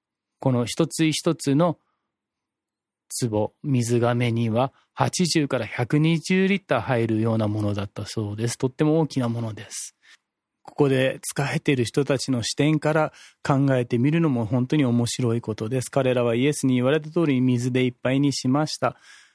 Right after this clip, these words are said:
それを宴会の世話役のところまで持ってって、イエスのお母さんに言われた、イエスに言われたことを何でもしなさいという、とってもシンプルなことから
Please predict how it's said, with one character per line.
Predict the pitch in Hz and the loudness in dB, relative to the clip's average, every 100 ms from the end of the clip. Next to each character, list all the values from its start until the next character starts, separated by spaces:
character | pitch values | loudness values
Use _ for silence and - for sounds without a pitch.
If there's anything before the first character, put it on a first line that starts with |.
| _ - | _ -4
そ | - | -2
れ | 127 131 | 2 2
を | 170 - _ _ _ _ _ _ | 0 -4 _ _ _ _ _ _
宴 | 170 135 | -2 0
会 | 123 123 | 2 2
の | 117 | 0
世 | - | 0
話 | 120 127 | 2 2
役 | 131 147 | 2 0
の | 135 | -2
と | 127 | 0
こ | 139 151 | 0 0
ろ | |
ま | 147 127 | 0 0
で | 117 | 0
持 | 120 | 0
っ | 120 | -2
て | - 131 | -4 -6
っ | |
て、 | - - 120 _ _ _ _ _ _ _ | -6 -16 -16 _ _ _ _ _ _ _
イ | 143 139 | -2 0
エ | 160 | 0
ス | - 147 135 135 | 0 0 0 2
の | 190 131 - | 2 0 -6
お | 147 | -6
母 | - 147 143 | 0 0 0
さ | 127 | -4
ん | 117 113 | -6 -6
に | 120 | -6
言 | 127 | -2
わ | 120 | -2
れ | 120 | -2
た、 | - 147 127 _ _ _ - | -2 -4 -4 _ _ _ 0
イ | 143 | 2
エ | 139 | 2
ス | - | 0
に | 127 | 0
言 | 127 123 | 2 0
わ | |
れ | 139 | 0
た | 156 | 0
こ | 151 | 0
と | 147 | 0
を | 131 | 0
何 | 127 151 | 2 2
で | 160 | 2
も | 160 | 0
し | - | 0
な | 147 | -2
さ | 147 139 | -2 -4
い | 135 | -2
と | 123 | 0
い | 135 139 135 | 2 2 0
う、 | - _ | -4 _
と | - 143 | -2 -2
っ | |
て | - 202 | 0 0
も | 196 170 175 | 0 -2 -8
シ | - 175 | -2 0
ン | 160 | 0
プ | 151 | 0
ル | 139 | 0
な | 123 | 0
こ | - 127 | -2 -4
と | 127 | -2
か | 127 160 | 0 0
ら | 147 | 0